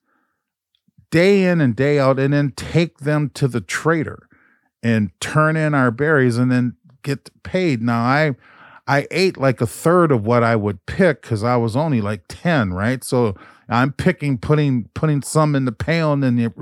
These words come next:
the rest in my mouth. So I, I know it, it cut into my profits, but it was tied to our cultural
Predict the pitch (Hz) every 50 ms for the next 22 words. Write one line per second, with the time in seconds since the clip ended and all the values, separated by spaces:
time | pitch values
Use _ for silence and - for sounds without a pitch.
0 | 113 113 87 117 110 117 110 131 147 151 - - 143 123 120 113 113 127 160 170
1 | 160 143 131 - _ _ - - - - - _ _ _ - - 139 135 131 127
2 | 113 92 - - _ - - - 123 123 123 143 151 147 139 135 123 127 123 110
3 | - - - 139 143 139 147 139 127 - - 123 113 107 107 - - - 175 175
4 | 175 - - 120 98 - _ - 143 135 147 131 139 139 135 - - - - -
5 | 170 180 185 196 196 175 - - 196 185 170 156 135 - - - - 160 165 175
6 | 165 - - 185 175 170 151 139 139 143 143 147 139